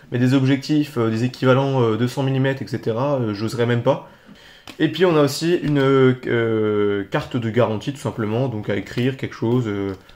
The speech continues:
pour renvoyer, pour faire une garantie tout simplement. Mais si vous l'achetez sur Amazon pour vingt-cinq euros, euh, dans la description,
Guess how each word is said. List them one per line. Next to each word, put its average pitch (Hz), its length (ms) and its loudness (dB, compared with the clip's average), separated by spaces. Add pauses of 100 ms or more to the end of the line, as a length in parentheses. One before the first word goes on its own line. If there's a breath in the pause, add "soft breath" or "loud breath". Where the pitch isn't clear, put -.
(140 loud breath)
pour 113 160 -6
renvoyer, 113 320 0
pour 127 120 -8
faire 120 120 -2
une 110 80 -2
garantie 117 320 2
tout - 80 -12
simplement. 117 360 0
Mais 131 120 0
si 127 180 -6
vous 147 120 2
l'achetez 139 260 2
sur 131 160 -2
Amazon 123 440 0 (300 loud breath)
pour 123 140 -4
vingt-cinq 117 380 -4
euros, 127 440 0
euh, 110 260 -6
dans 117 100 -2
la 113 100 2
description, 131 480 -6